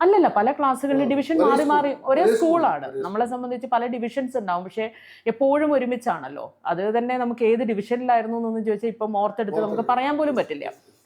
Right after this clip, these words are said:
Speaker 1: പക്ഷേ ഞങ്ങളെല്ലാം ഒരുമിച്ചാണ് പഠിച്ചിറങ്ങിയത്. എപ്പോഴും ഒരുമിച്ച് തന്നെയാണല്ലോ. ഒരു ഇന്റർവെൽ, ആ, വന്നു എന്ന് പറഞ്ഞു കഴിഞ്ഞാൽ പിന്നെ എല്ലാവരും
Speaker 2: എല്ലാവരും
Speaker 1: ഒപ്പമാണ്.
Speaker 2: ഒരുമിച്ചാണ്.
Speaker 1: എല്ലാവരും ഒരുമിച്ചായിരുന്നു. ഞങ്ങൾ ഒരേ, ആ, പ-, ഒരേ വർഷം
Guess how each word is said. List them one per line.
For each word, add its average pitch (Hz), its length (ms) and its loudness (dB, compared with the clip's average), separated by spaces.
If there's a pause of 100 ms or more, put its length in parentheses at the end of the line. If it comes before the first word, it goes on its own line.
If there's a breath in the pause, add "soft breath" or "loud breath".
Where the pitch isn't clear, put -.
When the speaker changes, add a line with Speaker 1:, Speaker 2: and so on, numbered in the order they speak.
(280)
Speaker 1:
പക്ഷേ 330 540 -2
ഞങ്ങളെല്ലാം 254 520 -2
ഒരുമിച്ചാണ് 214 600 -2
പഠിച്ചിറങ്ങിയത്. 202 560 -4
എപ്പോഴും 370 460 2
ഒരുമിച്ച് 320 340 -2
തന്നെയാണല്ലോ. 247 800 -2
ഒരു 202 160 0
ഇന്റർവെൽ, 254 500 0 (160)
ആ, 240 40 -2
വന്നു 254 420 -2
എന്ന് 269 160 -2
പറഞ്ഞു 262 240 -2
കഴിഞ്ഞാൽ 262 180 0
പിന്നെ 269 200 -4
എല്ലാവരും 277 300 2
Speaker 2:
എല്ലാവരും 233 260 0
Speaker 1:
ഒപ്പമാണ്. 196 260 4
Speaker 2:
ഒരുമിച്ചാണ്. - 420 -12
Speaker 1:
എല്ലാവരും 277 340 0
ഒരുമിച്ചായിരുന്നു. 233 720 -4
ഞങ്ങൾ 190 240 -8
ഒരേ, 202 560 -4
ആ, 180 180 -4
പ-, 165 420 -4
ഒരേ 185 180 -2
വർഷം 208 460 -4